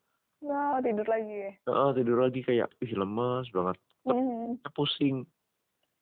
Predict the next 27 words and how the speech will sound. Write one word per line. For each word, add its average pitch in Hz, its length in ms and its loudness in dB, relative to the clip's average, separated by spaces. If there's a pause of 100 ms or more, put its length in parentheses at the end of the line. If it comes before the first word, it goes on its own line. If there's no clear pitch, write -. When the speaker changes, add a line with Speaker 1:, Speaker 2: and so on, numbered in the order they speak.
(300)
Speaker 2:
Terus 120 240 0
kepalanya 120 320 4
pusing, 120 400 -2
eh, 90 160 4
ya, 85 80 4
mungkin 107 320 0
karena 110 240 2
kurang 104 240 0
makan 98 400 0
juga. 85 400 2 (160)
Speaker 1:
Iya, 190 480 0
benar-benar. 180 400 -14 (640)
Speaker 2:
Ya - 80 -4
udah, 113 120 4 (120)
habis 107 160 0
itu 104 80 0
aku 110 400 4 (640)
bener-bener 95 800 4
full 98 400 4
istirahat. 98 640 2 (560)
Besoknya, 107 960 0
di 101 480 0
hari 101 240 2
Rabunya, 95 560 2 (640)
oh, 117 80 0
lumayan 92 400 2
enak. 104 320 2